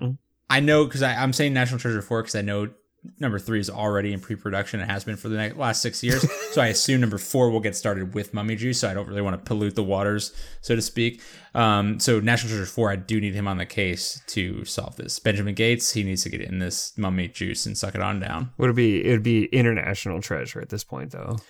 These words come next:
Speaker 2: Oh, good point, good point. Well, you, I mean, at a certain point, you can't just, th-, these United States only have so much treasure to give, and, I mean, I think our country is built on stealing other folks' treasure, so I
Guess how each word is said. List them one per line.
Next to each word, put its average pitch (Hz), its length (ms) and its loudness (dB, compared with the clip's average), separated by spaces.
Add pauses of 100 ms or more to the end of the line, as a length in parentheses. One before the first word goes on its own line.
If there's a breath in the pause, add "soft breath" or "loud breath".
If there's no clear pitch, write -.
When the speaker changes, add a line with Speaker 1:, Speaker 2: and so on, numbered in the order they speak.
(180 soft breath)
Speaker 2:
Oh, 202 220 6
good 180 180 4
point, 208 220 2
good 135 140 2
point. 170 180 2
Well, 190 140 6
you, 226 240 -2
I 175 80 6
mean, 196 100 8
at 185 80 8
a 160 40 6
certain 160 300 4
point, 135 220 2
you 117 80 4
can't 117 320 4
just, - 400 0 (720 loud breath)
th-, 220 240 6
these 180 260 8
United 120 280 4
States 101 300 0
only 101 140 2
have 95 140 0
so - 160 2
much 87 160 -4
treasure 101 340 -2
to 95 80 -4
give, 95 520 -4
and, 98 440 -2 (540 loud breath)
I 139 140 -2
mean, 123 160 6
I 107 100 6
think 123 240 2
our 104 80 2
country 104 360 -2
is 95 100 -4
built 98 260 -2
on 95 100 -2
stealing 101 360 -2
other 95 180 -2
folks' 98 300 -4
treasure, 107 320 2
so 107 320 2 (540 loud breath)
I - 80 -8